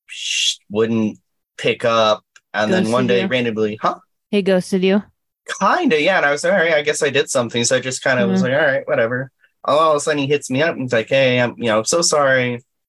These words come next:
Speaker 1: He's like, "Yeah, I got in a car accident." I'm like, "And you didn't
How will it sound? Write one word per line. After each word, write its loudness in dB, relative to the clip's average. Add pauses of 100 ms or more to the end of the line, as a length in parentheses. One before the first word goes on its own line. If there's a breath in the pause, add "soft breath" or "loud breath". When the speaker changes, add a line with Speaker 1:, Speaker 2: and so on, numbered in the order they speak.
(360)
Speaker 1:
He's -8
like, -2
"Yeah, 2
I 0
got 0
in -4
a -10
car -2
accident." -2
I'm -2
like, -4 (580)
"And -10
you -10
didn't -4